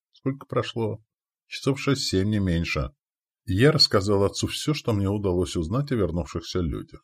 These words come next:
Его мой рассказ почему-то не особо удивил. «Такая же история», — заключил он. «Все здоровые, некоторые как будто даже исправились немного. Та же Злата. Ты, наверное, про нее ничего не помнишь.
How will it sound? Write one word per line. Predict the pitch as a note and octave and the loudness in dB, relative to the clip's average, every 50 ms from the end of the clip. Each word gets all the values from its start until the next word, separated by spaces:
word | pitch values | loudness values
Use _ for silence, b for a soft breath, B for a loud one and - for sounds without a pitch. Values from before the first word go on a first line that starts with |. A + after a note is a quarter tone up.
| _ | _
Его | - D2+ D2+ E2 G#2+ C3 | -8 -4 -2 -2 0 0
мой | C3 A#2+ A#2 A#2 | 2 2 4 4
рассказ | A2+ G#2 - - - A2+ G2+ | 4 4 4 4 4 4 4
почему-то | - - A2+ A2 - A2+ G#2 G2+ G2 - A2 | 2 0 -4 -2 -2 -2 -2 -2 -2 -2 0
не | G#2+ A2 A2 | 0 2 2
особо | A#2 A#2 - - - F2+ D2 D2 | 2 0 0 -2 -2 0 0 0
удивил. | D#2 D#2 D2 D2 D#2+ D#2+ D#2 D#2 D#2 D#2+ - _ _ _ _ _ _ _ _ _ _ | 0 0 0 0 0 0 0 0 -2 -4 -6 _ _ _ _ _ _ _ _ _ _
«Такая | - G2 F#2 - B2 B2+ B2+ C3+ | 0 0 2 6 8 8 8 8
же | B2 C3+ C3 | 6 4 4
история», — | A2+ - - - G2 F#2 F2 F#2+ G2+ G#2 G2 - | 2 2 2 4 4 4 6 4 4 2 0 -4
заключил | F#2 F2+ - - G2 F2 - - F#2+ F2 | -8 -10 -6 -6 -6 -4 -4 -2 -2 -2
он. | E2+ E2+ F2 - _ _ _ _ _ _ _ _ _ _ _ | -2 -4 -6 -8 _ _ _ _ _ _ _ _ _ _ _
«Все | - - - - - D3 D#3+ | -2 2 4 6 8 8 8
здоровые, | D3 C#3 D#3 C#3+ A#2 F#2+ E2+ D#2 D2 D2+ D2+ C#2+ C#2+ C2+ C2+ - | 8 10 8 8 8 8 6 6 4 4 4 4 2 0 -2 -2
некоторые | G2+ A#2 C3+ C3+ - B2+ A#2 A2 G2+ | 0 0 0 0 2 4 4 4 4
как | - A2 G2 | 2 0 0
будто | G2 G#2+ G#2 - - G2 | 0 -2 -2 -2 -2 2
даже | F#2+ G2+ F2+ F2 G2+ G2 | 4 4 4 4 4 0
исправились | - - - - E2 D2 C#2 D2+ D2+ D2 D2 - | -2 -2 0 2 4 4 4 4 2 0 -2 -2
немного. | F2+ E2+ E2 E2 E2 D#2 D2+ E2+ E2 D2+ - _ _ _ _ _ _ _ _ - | -2 -2 0 0 0 0 0 0 -2 -2 -4 _ _ _ _ _ _ _ _ 0
Та | A#2+ B2+ | 2 2
же | A#2 A2 G2 | 4 4 2
Злата. | - D2+ D#2+ D#2+ D2+ C#2+ C2+ - - E2 - - _ _ _ _ _ _ _ _ _ _ - | 2 2 2 4 4 4 2 2 -2 -4 -4 -6 _ _ _ _ _ _ _ _ _ _ -4
Ты, | G2+ G2+ - - | -2 -2 -2 0
наверное, | G2 G#2 G#2 G#2 G#2+ G#2 G2+ G2+ G#2+ G2+ | 0 0 2 4 4 4 4 4 2 2
про | G2 G#2+ G#2+ G2+ | 2 2 2 4
нее | G#2+ G#2+ G#2+ G#2 | 4 4 4 2
ничего | G#2 G#2 F#2+ - G#2+ G#2+ G#2+ G#2+ | 2 0 0 0 0 0 2 2
не | A#2 B2+ | 0 0
помнишь. | B2 - C#3+ G#2+ D2 B1 A1 A1 - - - | 0 2 2 2 2 0 -2 -8 -10 -14 -16